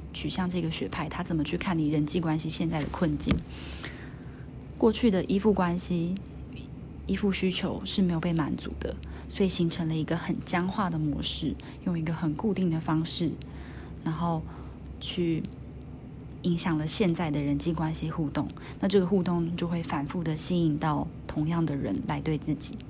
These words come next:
来去找像主要照顾者的样子来去对待自己。因为除了这样子，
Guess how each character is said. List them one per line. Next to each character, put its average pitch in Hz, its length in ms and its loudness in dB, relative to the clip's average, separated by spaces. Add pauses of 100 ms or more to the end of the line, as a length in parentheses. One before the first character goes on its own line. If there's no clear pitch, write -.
(760)
来 165 80 0
去 185 160 0
找 - 380 0
像 180 280 2 (160)
主 160 140 -2
要 175 140 2
照 175 180 2
顾 170 160 0
者 - 240 -2 (240)
的 160 100 -4
样 160 300 2
子 - 200 -6 (380)
来 160 80 -4
去 - 160 -6
对 160 140 0
待 143 180 -2
自 - 180 -6
己。 - 200 -6 (1120)
因 208 140 4
为 208 80 2
除 180 180 0
了 160 80 4
这 165 140 0
样 160 160 2
子， 95 160 -4